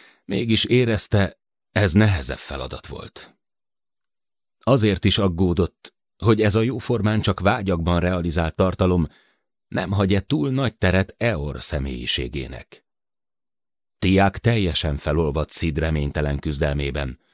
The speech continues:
amit félig megtalált emberi múltjáért folytatott. És Jill arra gondolt,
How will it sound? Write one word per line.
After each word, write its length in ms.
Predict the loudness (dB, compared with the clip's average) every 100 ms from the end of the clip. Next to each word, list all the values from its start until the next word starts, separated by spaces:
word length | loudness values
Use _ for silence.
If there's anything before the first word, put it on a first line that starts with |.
| _
amit 340 | -2 -2 -2 -4
félig 380 | -2 0 0
megtalált 500 | 0 0 2 2 0
emberi 380 | -2 -2 -2 -2
múltjáért 640 | -4 -6 -6 -6 -6 -8 -8
folytatott. 720 | -10 -10 -14 -18 -20 -20 -20 _ _ _ _ -20 -20 -20 -20 _
És 300 | 4 4 6
Jill 180 | 4 4
arra 320 | 2 2 4
gondolt, 500 | 4 6 4 4 -2